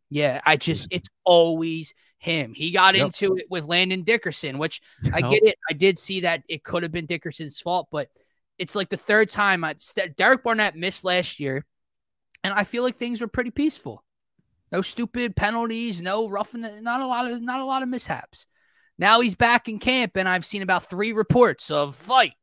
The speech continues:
Speaker 1: Derek Barnett, fight Derek Barnett." Dude, cool it.
Speaker 2: He's got a temper problem, man.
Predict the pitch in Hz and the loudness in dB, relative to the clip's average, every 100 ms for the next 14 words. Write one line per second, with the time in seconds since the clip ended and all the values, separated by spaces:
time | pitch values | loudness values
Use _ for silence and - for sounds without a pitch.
0 | - 139 190 185 220 233 240 123 - - | -4 0 0 2 2 2 2 0 -6 -6
1 | - 254 135 - 160 160 190 - 220 226 | 4 4 4 -2 0 2 2 2 0 2
2 | 220 - _ - 247 226 123 101 _ _ | -2 -4 _ 4 8 8 6 -2 _ _
3 | _ _ _ _ - 349 311 190 135 - | _ _ _ _ 10 12 12 8 2 -4
4 | - - _ _ _ _ - 277 240 - | -14 -16 _ _ _ _ 0 0 2 2
5 | 127 175 117 101 92 95 95 92 | 2 2 0 0 -2 -6 -6 -8